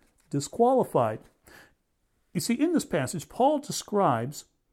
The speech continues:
how we must be disciplined in our walk to receive the prize at the end of the race. In ancient times, people would run to get an olive wreath that they would put on their head.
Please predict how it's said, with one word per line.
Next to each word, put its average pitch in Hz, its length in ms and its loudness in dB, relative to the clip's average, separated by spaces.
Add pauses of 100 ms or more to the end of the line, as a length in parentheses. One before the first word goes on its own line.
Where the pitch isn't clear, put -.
(800)
how 208 100 2
we 247 100 2
must 240 240 0
be 190 80 0
disciplined 160 560 -4
in 143 60 -6
our 135 100 -2
walk 170 280 -4
to - 80 -8
receive 143 360 -4
the 131 80 -8
prize 160 460 -4
at 143 120 -14
the 135 80 -6
end 123 160 -4
of 120 100 -4
the 131 60 -6
race. 185 440 -8 (1080)
In 170 140 -4
ancient 226 320 2
times, 143 240 -4
people 190 240 -8
would 156 140 -4
run 135 160 -4
to 165 80 -8
get 156 100 -6
an 165 180 -10
olive 220 280 -8
wreath - 240 -14 (480)
that 143 100 -10
they 147 100 -4
would 147 120 -2
put 151 120 -4
on 131 120 -2
their 143 100 -2
head. 226 260 -6